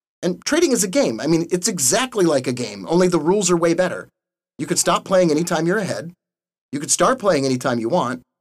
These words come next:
And you could schedule the game for any time you want, and you can pick whom you wanna play against. You can pick the stock you wanna trade, the sector you wanna trade, the type of instrument you wanna trade. You can trade long or short, and all those other things. You've just gotta follow some money management rules.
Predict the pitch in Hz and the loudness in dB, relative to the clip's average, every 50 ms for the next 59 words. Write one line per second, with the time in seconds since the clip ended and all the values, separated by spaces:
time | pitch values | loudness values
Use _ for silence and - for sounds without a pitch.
0 | _ _ _ _ _ _ - 147 160 180 185 175 - - - 233 262 262 262 233 | _ _ _ _ _ _ -6 -4 -2 -2 -2 -2 -2 0 2 0 2 2 2 0
1 | 190 165 131 156 147 151 156 156 - 165 - - 175 175 185 180 - - - - | 0 0 0 2 2 2 0 -2 -4 -6 -4 0 0 0 0 0 -4 -8 -6 -2
2 | 233 254 269 254 185 143 123 120 117 113 135 123 - 165 165 190 185 - 185 175 | 0 0 0 0 -2 -4 -2 -2 -2 -2 -2 -2 -4 -4 -4 -4 -4 -6 -6 -4
3 | 208 240 240 247 - - 247 233 220 202 196 196 185 180 185 262 285 285 175 127 | -4 -4 -4 -4 -4 -2 -2 0 0 0 0 0 0 0 0 0 0 0 0 -2
4 | 120 95 87 - - - - _ _ _ _ _ _ _ - 143 139 127 123 185 | -6 -10 -12 -16 -16 -18 -20 _ _ _ _ _ _ _ -10 -8 -8 -6 -6 -6
5 | 196 190 202 160 - 180 165 180 175 - 165 156 165 180 175 - 143 123 135 143 | -6 -4 -2 -2 0 0 0 0 0 -2 -2 0 0 -2 -2 -2 -2 -2 -2 -2
6 | 143 139 127 - 180 180 180 190 170 147 143 139 127 - - 127 117 131 151 175 | -4 -4 -2 0 -2 0 0 0 0 2 0 0 -2 -4 -6 -4 -4 -4 -6 -6
7 | _ _ _ _ _ - - 127 - 165 180 170 165 135 - 170 185 185 - 185 | _ _ _ _ _ -14 -12 -6 -2 -2 -2 -2 -2 -4 -2 -2 -2 -2 0 -2
8 | 175 147 - 127 123 123 113 107 - - 127 120 131 139 143 151 131 - 160 143 | -2 -2 -2 -2 -2 -2 -2 -4 -4 -4 -4 -4 -4 -4 -6 -8 -6 -2 -2 0
9 | 127 131 139 151 180 180 160 - - 160 175 170 175 175 175 175 202 233 233 214 | 0 2 2 2 2 0 0 0 0 0 0 2 0 -2 0 2 2 2 2 2
10 | 180 185 180 170 160 - 220 180 120 87 - - - _ _ _ _ _ _ _ | 2 2 0 0 -2 -2 -2 -4 -4 -6 -12 -16 -16 _ _ _ _ _ _ _
11 | _ _ _ _ _ _ _ - - 147 143 - 247 - - 277 262 - - - | _ _ _ _ _ _ _ -16 -12 -8 -4 -2 -2 0 0 0 -2 0 0 0
12 | 170 170 170 165 165 - 147 143 147 147 151 147 156 180 214 214 190 - 127 - | 0 0 0 0 0 -2 -2 -2 -2 -2 -2 -2 -2 -4 -4 -6 -8 -12 -14 -14
13 | - 104 87 50 - - - | -12 -14 -14 -14 -18 -20 -20